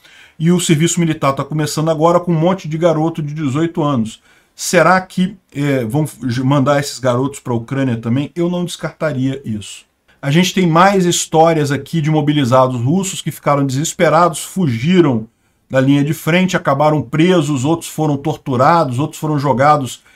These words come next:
em, em, é, celas e ficaram sem comida e coisa e tal. É, essa, essa mesma tragédia a gente já viu em outras situações, né? É lógico, os russos são jogados na linha de frente sem nada, sem equipamento nenhum, percebem que vão morrer,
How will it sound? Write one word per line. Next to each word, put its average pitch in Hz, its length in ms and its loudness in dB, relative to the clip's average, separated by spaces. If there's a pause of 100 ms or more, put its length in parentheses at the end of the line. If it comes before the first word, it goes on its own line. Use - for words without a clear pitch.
(160)
em, 156 240 0
em, 135 440 0
é, 123 320 0
celas 156 800 0
e 139 120 4
ficaram 151 320 0
sem 151 200 -4
comida 135 600 2
e 113 60 0
coisa 123 280 -4
e 113 40 -4
tal. 156 340 -2 (540)
É, 160 420 2
essa, 170 400 -2
essa 147 220 -2
mesma 175 340 4
tragédia 151 520 0
a 143 40 0
gente 147 160 -2
já 143 120 0
viu 151 340 0
em 143 140 4
outras 147 320 -2
situações, 135 720 -4
né? 214 140 -2 (300)
É - 60 -8
lógico, 180 380 4
os 120 100 2
russos 202 300 0
são 175 120 0
jogados 160 360 4
na 156 60 0
linha 160 180 -2
de 139 80 -4
frente 160 320 -4
sem 170 180 -4
nada, 170 340 2
sem 156 180 -4
equipamento 156 440 -4
nenhum, 160 160 0
percebem 180 560 0
que 170 120 -6
vão 156 160 -2
morrer, 170 480 -2